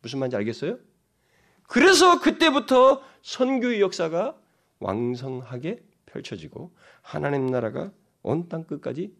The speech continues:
전파되기 시작하는 거예요. 그리스도의 강림과 맞물려서 이 일이 시작되는 것입니다. 그리스도께서 유대 땅에서부터 시작하시고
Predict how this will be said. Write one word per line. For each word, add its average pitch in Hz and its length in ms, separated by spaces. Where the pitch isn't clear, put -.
전파되기 120 480
시작하는 - 400
거예요. - 160
그리스도의 294 520
강림과 220 540
맞물려서 254 560
이 254 200
일이 285 260
시작되는 - 500
것입니다. - 600
그리스도께서 170 600
유대 190 240
땅에서부터 247 480
시작하시고 190 720